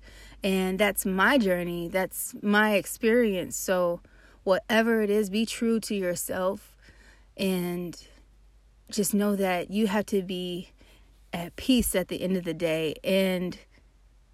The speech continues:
and that's not gonna happen overnight. You see, we have to go through the process, um, to get there. And it's always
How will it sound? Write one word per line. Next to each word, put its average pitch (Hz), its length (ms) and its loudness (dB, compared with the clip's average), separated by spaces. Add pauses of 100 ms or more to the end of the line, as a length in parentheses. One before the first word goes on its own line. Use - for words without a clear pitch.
(160)
and 214 140 4
that's 226 180 4
not 233 160 6
gonna 220 160 6
happen 208 360 4
overnight. 180 720 -2
You 180 140 -6
see, 190 120 -4
we 214 180 0
have 208 240 6
to 208 80 -2
go 202 200 4
through 190 320 0
the 175 80 -6
process, - 840 -2 (500)
um, 170 220 -8
to - 140 -6
get 196 320 0
there. 165 420 -2
And 170 640 -4 (480)
it's - 220 -10
always 202 720 2